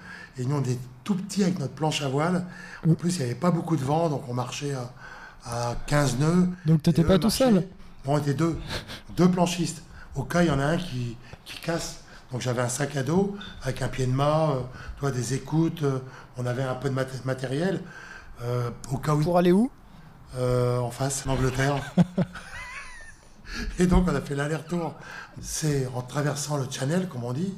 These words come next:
Speaker 1: c'est là que je me dis, mais il pourrait nous engloutir. En fait, il le verrait même pas.
Speaker 2: Les cargos.
Speaker 1: Les cargos. On était hors radar. Et quand on est revenu,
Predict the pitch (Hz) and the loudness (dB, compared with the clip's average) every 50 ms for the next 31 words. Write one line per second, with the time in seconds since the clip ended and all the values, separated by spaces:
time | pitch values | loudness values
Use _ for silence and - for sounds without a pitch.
0 | - - - - - 135 135 120 107 104 104 117 131 139 120 101 95 - - 120 | -10 -16 -16 -12 -8 -6 -6 -6 -6 -10 -12 -12 -10 -10 -8 -10 -10 -14 -14 -16
1 | - - 120 113 - 135 131 127 120 110 131 165 160 147 147 147 143 - 135 147 | -12 -10 -8 -6 -4 -4 -4 -4 -4 -2 -2 0 0 0 0 0 -2 -4 -4 -6
2 | 165 160 160 - - - - - - - - - - - 127 - - 139 - 135 | -6 -6 -8 -12 -18 -20 -20 -20 -20 -20 -20 -20 -16 -14 -10 -6 -6 -6 -4 -4
3 | 127 123 123 113 127 123 127 127 127 135 131 - 123 117 117 - - - - - | -4 -4 -4 -2 -2 -2 -2 0 0 -2 -2 -4 -6 -10 -10 -12 -16 -20 -20 -20
4 | - - - - _ - 151 147 143 - 165 165 170 180 160 156 143 - 127 123 | -20 -20 -20 -14 _ -2 2 2 4 4 4 6 6 6 6 6 4 0 -4 -2
5 | - 143 - 117 123 123 120 - - - - - - - - - - - - - | -2 -2 -2 -2 -2 -4 -4 -6 -12 -16 -18 -18 -20 -20 -20 -20 -20 -16 -12 -8
6 | 120 120 117 110 110 120 127 131 135 - 127 127 120 123 117 117 113 - - - | -8 -6 -6 -6 -6 -4 -2 -2 0 0 -2 -2 0 0 -2 -2 -4 -6 -10 -10
7 | - - 156 151 151 131 123 120 117 - 135 131 120 131 139 151 170 - | -8 -8 -6 -6 -4 -4 -6 -4 -4 -4 -4 -2 -2 -2 -2 -2 -2 -4